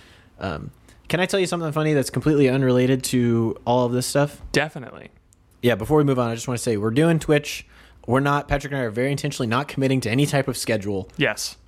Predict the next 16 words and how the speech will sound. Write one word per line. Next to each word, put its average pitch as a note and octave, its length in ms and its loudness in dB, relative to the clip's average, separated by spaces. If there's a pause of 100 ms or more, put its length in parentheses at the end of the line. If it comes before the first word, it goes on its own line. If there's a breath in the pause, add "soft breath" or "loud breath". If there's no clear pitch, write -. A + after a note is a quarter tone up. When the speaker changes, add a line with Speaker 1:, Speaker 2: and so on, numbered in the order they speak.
Speaker 1:
for - 180 0
the A#2+ 100 2
next A#2+ 260 -2
probably A2+ 360 -4
two C3+ 220 0
months, - 460 -6 (100)
but D3 120 0
we're D#3+ 100 2
gonna F3+ 220 2
do F#3+ 160 2
it. - 220 -2
So C#3 80 2
you C#3 180 4
should C#3+ 160 -4
follow A#2+ 320 0
us. - 220 -14